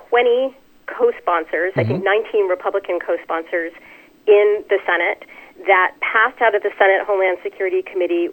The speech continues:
Speaker 1: with
Speaker 2: Mm.
Speaker 1: all of the Democratic members supporting it.
Speaker 2: Mm-hmm.
Speaker 1: And then that Republican bill, a version of that bill,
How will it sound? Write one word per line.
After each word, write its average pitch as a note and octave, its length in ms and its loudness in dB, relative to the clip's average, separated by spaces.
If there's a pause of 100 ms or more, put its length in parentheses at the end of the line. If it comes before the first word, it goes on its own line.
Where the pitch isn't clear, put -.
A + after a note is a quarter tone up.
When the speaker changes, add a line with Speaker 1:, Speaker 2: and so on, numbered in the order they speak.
Speaker 1:
with F3+ 120 0
Speaker 2:
Mm. - 160 -10
Speaker 1:
all A#3+ 260 8
of B3+ 100 4
the G#3 80 0
Democratic F#3+ 540 2
members E3+ 340 -6 (380)
supporting E3+ 440 0
it. - 220 -10
Speaker 2:
Mm-hmm. D3 340 -8
Speaker 1:
And A3+ 120 2
then G#3 240 0
that A#3 260 2
Republican C#4 640 -2
bill, A3 240 4
a - 120 -2
version A#3+ 400 2
of B3+ 80 -4
that G#3 200 -2
bill, F#3+ 360 2